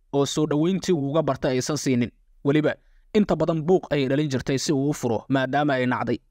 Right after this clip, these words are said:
Ilaa markii dambe toos ay u dhahday, "Anigu kuma rabo ee iska kay fur. Waxaan rabaa inaan si xor ah u noolaado." Laakiin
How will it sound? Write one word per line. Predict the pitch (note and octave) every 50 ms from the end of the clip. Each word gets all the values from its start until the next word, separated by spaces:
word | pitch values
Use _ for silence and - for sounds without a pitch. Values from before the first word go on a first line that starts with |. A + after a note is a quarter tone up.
| _ _ _
Ilaa | - D3+ D3 C#3 C3+ C3
markii | C#3 D3 C#3 - - D3+
dambe | D3 C3 C3 C3 C#3+ C#3+ _ -
toos | - E3+ D#3 C#3 - -
ay | C#3+ C#3
u | C#3 D3+
dhahday, | D#3+ C#3+ C3 C3 B2+ C3+ C3+ C#3 C3 - _ _ _ _ -
"Anigu | D#3 D#3+ F#3 F#3 E3+
kuma | - - D#3 E3 D#3+
rabo | D3+ C#3+ C#3 D3 -
ee | - C#3 -
iska | - - - C#3+
kay | - D3 D3
fur. | C#3+ - - - - _ _ _ _ _ -
Waxaan | C3 B2 C3+ C#3 B2
rabaa | C3 A#2+ B2 C3 C3 C3 -
inaan | D3 C#3+ C3+
si | - - E3
xor | D3 - B2+ - D3+ -
ah | C3+ B2+ C#3+
u | C#3
noolaado." | D3 C#3 B2+ B2 A#2+ G2+ G#2 G2 D#2+ - _ _ _ -
Laakiin | - A#2+ - - D#3+ D3 B2+